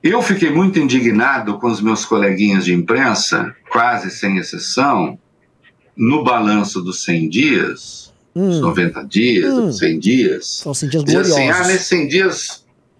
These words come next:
Speaker 1: Lula não apresentou nada de novo, só tem coisa velha."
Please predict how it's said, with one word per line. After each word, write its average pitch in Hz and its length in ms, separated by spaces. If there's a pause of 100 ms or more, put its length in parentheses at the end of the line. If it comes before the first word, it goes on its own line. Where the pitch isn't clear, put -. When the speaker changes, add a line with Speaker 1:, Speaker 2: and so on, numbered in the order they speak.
(100)
Speaker 1:
Lula 180 280
não 170 80
apresentou 151 540
nada 180 300
de 156 140
novo, 135 260
só - 140
tem 214 200
coisa 185 300
velha." 107 400